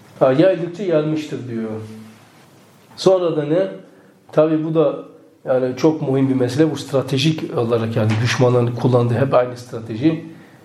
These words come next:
Ne, ne diyorlar? Hep yani galip gelmek istedikleri yerde,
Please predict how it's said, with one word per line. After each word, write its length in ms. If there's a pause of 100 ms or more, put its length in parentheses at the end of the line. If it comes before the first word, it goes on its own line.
(160)
Ne, 320
ne 180
diyorlar? 340 (1400)
Hep 360
yani 220 (460)
galip 480
gelmek 440
istedikleri 580
yerde, 380